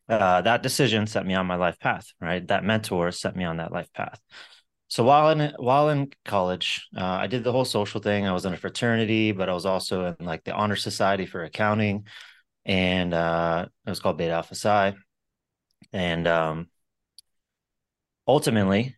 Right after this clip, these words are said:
what I, what I discovered was, okay, I'm able to do a lot of these things. I'm able to be dynamic. I'm able to be a high, high, uh, high functioning social guy. I was, I was a social chair running events and parties for, uh, my,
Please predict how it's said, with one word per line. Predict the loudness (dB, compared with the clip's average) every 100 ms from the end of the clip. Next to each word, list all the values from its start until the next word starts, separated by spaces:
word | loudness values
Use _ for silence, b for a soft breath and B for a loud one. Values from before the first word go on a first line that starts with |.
| -2
what | 2 6
I, | 6 6 4 0
what | -2 2
I | 2
discovered | 0 -6 -6 0 2 2 0 -2
was, | -2 -2 -4
okay, | -4 2 2
I'm | 2
able | 2 2
to |
do | 2 2
a | 2
lot | 2
of | -2
these | -10
things. | -12 -8
I'm | -2 0
able | 0
to | 0
be | -2
dynamic. | 0 0 0 -2 -2
I'm | 0
able | 0
to |
be | -2 -2
a | 0
high, | 2 2 0
high, | -2 -4 -4 _ -10
uh, | -8 -4
high | -2 -2
functioning | -2 -2 -2 -2 -2
social | -2 -2 -2
guy. | 2 2 2
I |
was, | 0 -2
I | -2
was | -4 -4
a |
social | -2 -2 -2 -4
chair | 0 0 0
running | 0 -2
events | -2 0 0 -4 -8
and | -8
parties | -2 0 0 -4 -6
for, | -2 0 -2 B B B B _ -4
uh, | 0 2 2
my, | 0 0 -2 -6